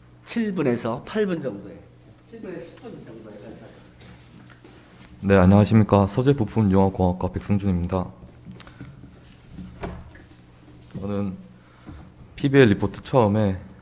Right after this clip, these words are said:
Speaker 2: 저희가 강좌 시작하기 전에 봐왔던 강의 계획서를 이제 추가를 해봤고요. 그 다음에 실제 강의를 배우면서 진행되었던 학습 내용에 대해서도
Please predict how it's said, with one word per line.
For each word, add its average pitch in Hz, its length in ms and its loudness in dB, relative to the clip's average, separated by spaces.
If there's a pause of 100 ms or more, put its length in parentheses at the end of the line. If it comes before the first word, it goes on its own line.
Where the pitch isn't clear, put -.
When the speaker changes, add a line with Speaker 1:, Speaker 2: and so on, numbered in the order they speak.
(120)
Speaker 2:
저희가 87 380 -2
강좌 101 260 0
시작하기 113 400 -2
전에 92 260 0
봐왔던 90 460 0
강의 104 300 2
계획서를 101 600 2 (100)
이제 82 220 -6
추가를 104 300 -2
해봤고요. 92 480 -4 (1120)
그 - 180 -2
다음에 95 340 2
실제 120 360 2
강의를 104 400 0
배우면서 104 600 0
진행되었던 98 560 0
학습 120 300 -8
내용에 101 320 0
대해서도 95 500 -6